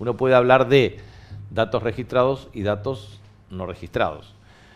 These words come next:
Pero lo cierto es que ha generado un, eh, impacto extraordinario desde el punto de vista de la actividad económica,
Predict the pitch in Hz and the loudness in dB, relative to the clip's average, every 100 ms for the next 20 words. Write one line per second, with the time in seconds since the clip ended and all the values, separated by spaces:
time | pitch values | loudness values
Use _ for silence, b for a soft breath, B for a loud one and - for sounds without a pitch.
0 | b _ - 151 165 165 208 208 220 190 | b _ 0 4 4 4 4 4 0 0
1 | - 147 139 127 104 - - 113 160 147 | 0 4 6 4 0 -8 -8 -4 -2 0
2 | 135 143 156 147 131 113 101 - - - | 4 4 6 6 6 4 0 -8 -16 -16
3 | - 127 131 123 117 - 127 113 107 139 | -10 -6 -6 -4 -6 -8 -10 -4 2 2
4 | 139 113 98 110 113 143 143 123 101 110 | 2 -6 -2 -2 0 2 2 0 -2 -4
5 | 117 110 101 95 101 104 104 113 151 160 | -4 0 -2 -2 0 0 0 0 -2 -2
6 | 160 175 175 | 0 -2 -2